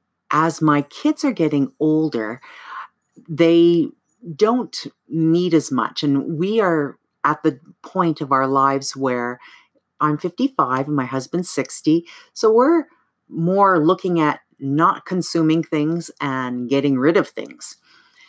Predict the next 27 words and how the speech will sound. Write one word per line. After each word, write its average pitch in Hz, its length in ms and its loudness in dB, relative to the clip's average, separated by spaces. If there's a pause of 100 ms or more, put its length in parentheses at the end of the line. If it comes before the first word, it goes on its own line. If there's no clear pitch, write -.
(140)
So 165 380 0
I'm 214 260 2
really 165 240 4
hoping 135 540 -2
that 123 560 -2
this 185 200 -2
spring 147 380 0
I 123 80 0
can 131 160 -6
have 127 240 -10
a 131 40 -8
really 131 200 -2
big 120 220 -4
garage 117 420 -2
sale. 113 320 -4
I, 131 140 0 (120)
I'm 143 400 0
really 185 280 6
in 147 100 6
this 123 240 0
purging 123 640 -4
mood, 117 460 -2 (540)
um, 117 260 -6
have 131 280 -2
been 127 200 0
for, 117 360 -2 (520)
uh, 113 260 -8